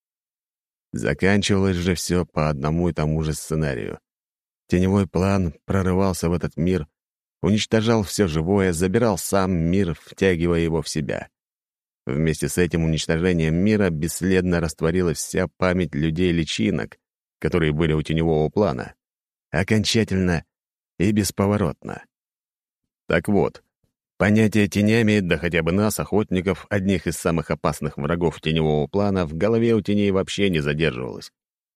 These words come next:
И, наверное, это было большим преимуществом для нас,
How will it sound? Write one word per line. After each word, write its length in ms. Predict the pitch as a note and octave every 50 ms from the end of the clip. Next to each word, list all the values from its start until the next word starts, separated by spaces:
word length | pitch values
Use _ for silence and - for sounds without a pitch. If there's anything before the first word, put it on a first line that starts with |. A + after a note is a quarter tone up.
| _ _ _ _ _ _
И, 60 | -
наверное, 440 | - G2 G#2+ A#2+ C3 C3 C3 C#3 C3
это 120 | B2 - A#2+
было 320 | A2 A#2 A#2 A#2 A2 G2+
большим 560 | F2 D#2 C2+ D2 F2 F#2+ - - A#2 A#2+ G#2
преимуществом 800 | - - G#2 G#2+ A2+ A#2 B2+ B2+ A#2 - - - - D2+ D2 C#2
для 180 | B1+ C#2+ C#2+
нас, 300 | C2 A#1+ A#1 - - -